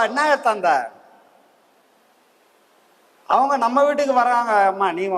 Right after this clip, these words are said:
ஒரு நாளைக்கு வந்து போமா." "சரி, வரேண்ணா." ஒரு நாள் வராங்க, வரும்போது, "கூப்பிட்டு வந்தல்ல, வந்தல்ல, என்ன தருவேன்னு?" கேட்பாங்க. அது மாதிரி இறைவன், நீ போகும்போது தான் எடுத்துன்னு போனோம்,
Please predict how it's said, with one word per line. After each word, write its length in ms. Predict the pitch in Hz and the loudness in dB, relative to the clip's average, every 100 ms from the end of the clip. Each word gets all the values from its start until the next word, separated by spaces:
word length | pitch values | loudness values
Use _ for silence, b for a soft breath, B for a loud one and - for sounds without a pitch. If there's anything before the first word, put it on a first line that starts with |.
| 170 | 0
ஒரு 100 | 170 | 0
நாளைக்கு 260 | 214 226 185 | 0 -2 -4
வந்து 160 | 190 208 | -4 -4
போமா." 260 | 180 156 139 135 131 - - - | -6 -2 -2 -2 -8 -20 -20 -2
"சரி, 180 | 254 294 262 | 2 2 2
வரேண்ணா." 360 | 196 233 220 147 139 - _ _ _ _ _ _ - | 2 -2 -4 -6 -8 -16 _ _ _ _ _ _ -8
ஒரு 120 | 214 | -2
நாள் 180 | 240 233 | 0 2
வராங்க, 320 | 214 220 202 143 113 - _ _ _ _ 156 | 2 2 0 -4 -6 -14 _ _ _ _ -2
வரும்போது, 480 | 208 240 208 156 127 120 - - _ _ - | 0 0 -2 0 -4 -8 -18 -20 _ _ -10
"கூப்பிட்டு 220 | 277 277 | 0 0
வந்தல்ல, 300 | 226 208 214 233 170 117 - - - 185 | 2 0 2 2 0 -2 -12 -20 -6 -4
வந்தல்ல, 400 | 247 240 220 202 | 0 0 0 -2
என்ன 140 | 185 220 196 | -2 -4 -4
தருவேன்னு?" 380 | 156 151 160 143 | -2 -2 -2 -6
கேட்பாங்க. 320 | - 101 - _ _ _ _ _ _ _ - - _ _ _ _ _ _ _ _ _ _ _ - 147 | -6 -16 -20 _ _ _ _ _ _ _ -18 -18 _ _ _ _ _ _ _ _ _ _ _ -6 -2
அது 160 | 170 226 226 | 0 0 2
மாதிரி 280 | 226 254 220 185 | 0 2 0 0
இறைவன், 340 | 214 202 139 117 - - _ _ - 151 | 0 -2 -6 -10 -20 -20 _ _ -8 -2
நீ 80 | 196 175 | -2 2
போகும்போது 480 | 180 220 240 240 240 247 | 2 2 0 0 2 2
தான் 120 | 240 | 0
எடுத்துன்னு 320 | 240 247 254 214 | -4 -4 -2 0
போனோம், 300 | 202 151 | 0 0